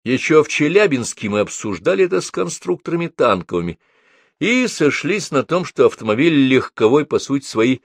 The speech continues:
предназначен для личного пользования. Для хозяина, для его семьи — это личностный предмет.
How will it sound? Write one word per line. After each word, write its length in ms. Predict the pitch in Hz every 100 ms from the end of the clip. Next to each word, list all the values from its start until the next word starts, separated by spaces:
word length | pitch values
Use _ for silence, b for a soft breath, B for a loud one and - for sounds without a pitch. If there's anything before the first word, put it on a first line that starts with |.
| _ _
предназначен 680 | - 92 85 110 - 101
для 140 | 101 101
личного 480 | 185 208 - 147
пользования. 460 | 135 110 87 80 76 _ _ _ _ _
Для 140 | 82 80
хозяина, 840 | 85 78 78 135 202 185 135 95
для 280 | 80 82 82
его 240 | 82 87 90
семьи — 520 | - 85 92 131 B B
это 280 | 92 87 87
личностный 720 | 85 117 - - 196 - 196 175
предмет. 440 | 165 143 117